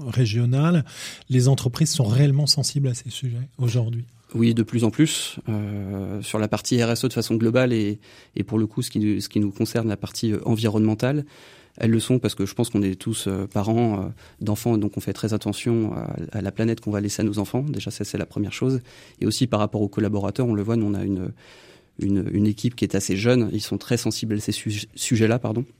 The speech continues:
Speaker 2: Et le fait d'ailleurs, on le sent au sein des sociétés du groupe, le fait d'a-, d'avoir lancé le concept Ma Grande Forêt a un impact aussi sur, euh, le recrutement qu'on peut avoir au sein des différentes sociétés du groupe.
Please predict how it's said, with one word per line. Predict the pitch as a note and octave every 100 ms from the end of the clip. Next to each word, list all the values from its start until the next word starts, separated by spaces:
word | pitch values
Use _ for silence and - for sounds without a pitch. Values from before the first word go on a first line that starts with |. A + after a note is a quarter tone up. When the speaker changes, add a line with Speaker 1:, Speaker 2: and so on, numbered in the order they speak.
| _ _ _ _ - -
Speaker 2:
Et |
le | A#2
fait | A#2 C#3
d'ailleurs, | B2 B2 B2
on |
le | A2+
sent | -
au | B2+
sein | A2+ A#2+
des | A2
sociétés | - A2+ G#2+ G#2+
du |
groupe, | A2 C3+ -
le | - G#2+
fait | - A#2
d'a-, | G2+
d'avoir | A2 G#2+ A2+ A2
lancé | A2+ - B2+
le | A2
concept | A2+ B2 A#2
Ma | A2+ G#2+
Grande | A2
Forêt | - A2+ B2 C#3 - - -
a | A2+
un | G#2+
impact | G#2 B2 A2+
aussi | - A#2+
sur, | A#2+ -
euh, | F#2+ G#2+ G#2 G#2+
le |
recrutement | G2+ A2 A2 A2+ A#2+
qu'on | A#2
peut | G#2
avoir | G2+ G#2
au | A2
sein | - A2
des |
différentes | G#2 G2 - -
sociétés | - -
du | A2+
groupe. | G#2+ -